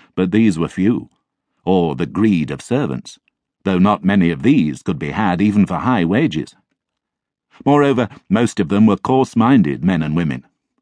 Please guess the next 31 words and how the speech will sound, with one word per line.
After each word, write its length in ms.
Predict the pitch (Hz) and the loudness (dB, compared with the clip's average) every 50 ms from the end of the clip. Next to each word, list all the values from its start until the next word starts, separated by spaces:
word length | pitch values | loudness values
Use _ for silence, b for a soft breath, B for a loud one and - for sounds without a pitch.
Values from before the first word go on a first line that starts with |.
| _ | _
who 140 | - 113 113 | 0 0 2
did 200 | 92 113 110 95 | 2 2 2 2
little 220 | 107 117 117 120 110 | 2 2 2 4 4
more 280 | 110 110 107 110 101 | 4 4 2 2 2
than 160 | 92 104 98 | 4 4 4
bring 240 | 90 113 120 110 107 | 4 4 2 4 4
the 100 | 107 101 | 2 2
sick 300 | - - 127 117 - - | 2 0 0 -2 0 0
what 160 | 98 104 - | -2 -2 0
they 160 | - 90 90 82 | -2 -4 -4 -2
asked 320 | 101 123 143 131 - - | 0 0 0 0 -2 -4
for, 260 | - 123 113 117 113 b b b b b b b b _ _ 113 | -2 0 0 0 0 b b b b b b b b _ _ 0
or 120 | 113 107 | 2 2
watch 280 | 98 101 104 90 - 113 | 4 2 2 0 -2 -2
over 260 | 101 101 90 87 87 | 0 0 0 0 -2
them 180 | 90 90 82 | -2 -2 -2
when 140 | 85 82 82 | 0 0 -2
they 120 | 82 80 76 | -2 -2 -4
were 120 | 82 78 | -4 -6
dying. 400 | 67 - 58 62 58 53 57 - - _ _ _ _ _ _ _ _ _ _ _ _ _ _ _ _ _ _ _ - | -6 -6 -8 -8 -10 -12 -16 -18 -20 _ _ _ _ _ _ _ _ _ _ _ _ _ _ _ _ _ _ _ -10
And 140 | 71 71 69 | -8 -6 -4
very 240 | 85 95 95 90 | -2 -2 0 0
often 320 | 95 107 104 - 151 135 98 | 0 0 0 2 2 2 4
these 200 | 87 87 82 - | 2 2 0 -2
servants 440 | - 117 113 113 113 131 123 - 113 | -2 -2 0 2 2 0 0 0 0
lost 320 | 110 127 131 - - - | 0 0 0 -2 -4 -4
their 160 | 104 101 98 | -2 0 0
lives 400 | 208 110 113 139 135 127 190 127 | 2 2 2 2 2 2 0 0
and 200 | 127 123 139 123 | 2 2 4 4
their 140 | 113 123 117 | 2 2 2
earnings. 500 | 104 120 151 165 113 71 - - - | 0 0 0 0 -2 -2 -4 -10 -16